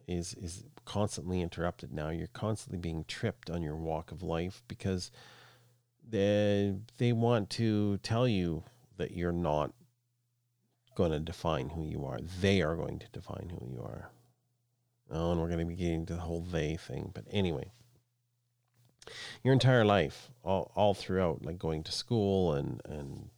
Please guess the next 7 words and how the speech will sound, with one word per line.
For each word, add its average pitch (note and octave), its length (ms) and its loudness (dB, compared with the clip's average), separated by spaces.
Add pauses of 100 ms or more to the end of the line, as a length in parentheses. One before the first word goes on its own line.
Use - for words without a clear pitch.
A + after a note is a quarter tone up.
(2250)
being G2+ 200 4
around F2 300 2
people, F#2 300 -6
and G#2+ 320 -4
you're G#2+ 200 -4
constantly A2 600 0
labeled D#2+ 540 -4